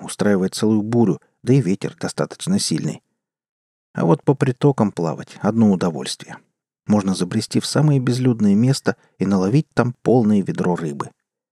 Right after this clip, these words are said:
Мы причалили к берегу и принялись нанизывать червей. Саша кинул в воду какую-то хитрую прикормку и расположился на большом бревне. Я сел рядом. Наш район возвели совсем недавно.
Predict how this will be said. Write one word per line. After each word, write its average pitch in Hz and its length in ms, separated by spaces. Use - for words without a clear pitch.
Мы 135 120
причалили 98 540
к - 100
берегу 139 540
и - 80
принялись 120 460
нанизывать 82 480
червей. 78 420
Саша - 300
кинул 95 320
в 90 40
воду 90 220
какую-то - 380
хитрую 85 380
прикормку - 640
и - 60
расположился 110 680
на 98 120
большом 85 340
бревне. 82 420
Я - 180
сел 98 240
рядом. - 400
Наш 135 240
район 147 400
возвели 120 440
совсем 143 360
недавно. 85 500